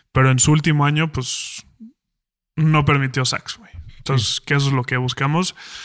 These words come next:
Speaker 2: Y en la S E C.
Speaker 1: Y sí.
Speaker 2: ¿no? O sea, que también tiene, tiene que ver.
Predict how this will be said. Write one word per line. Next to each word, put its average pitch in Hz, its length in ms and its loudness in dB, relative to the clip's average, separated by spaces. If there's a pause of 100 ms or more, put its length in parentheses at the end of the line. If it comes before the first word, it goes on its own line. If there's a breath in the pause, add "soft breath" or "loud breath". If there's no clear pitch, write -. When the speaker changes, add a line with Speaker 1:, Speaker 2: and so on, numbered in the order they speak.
Speaker 2:
Y 123 60 0
en 123 60 0
la 127 60 2
S 123 120 0
E 123 40 0
C. 190 140 0
Speaker 1:
Y 139 600 -2
sí. - 220 -4 (440 loud breath)
Speaker 2:
¿no? 123 120 -2
O 120 60 -2
sea, 90 160 -6
que 92 100 -12
también 87 360 -6
tiene, 92 340 -4 (340 loud breath)
tiene 107 240 0
que 98 120 -2
ver. 87 200 -2